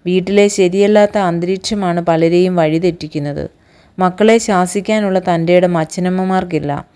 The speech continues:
വഴിവിട്ട ജീവിതം നയിക്കുന്ന അവർക്ക് കുട്ടികൾക്ക് മുന്നിൽ കുറ്റബോധത്തോട് പെരുമാറേണ്ട അവസ്ഥയാണ്.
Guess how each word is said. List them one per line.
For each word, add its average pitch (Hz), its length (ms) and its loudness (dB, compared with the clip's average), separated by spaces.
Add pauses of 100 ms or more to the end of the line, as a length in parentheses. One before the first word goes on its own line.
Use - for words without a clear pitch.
(380)
വഴിവിട്ട 180 440 2
ജീവിതം 180 440 0
നയിക്കുന്ന 180 420 0
അവർക്ക് 160 480 0
കുട്ടികൾക്ക് 214 440 2
മുന്നിൽ 180 300 0
കുറ്റബോധത്തോട് 180 1000 -2
പെരുമാറേണ്ട 175 640 0
അവസ്ഥയാണ്. 156 760 -2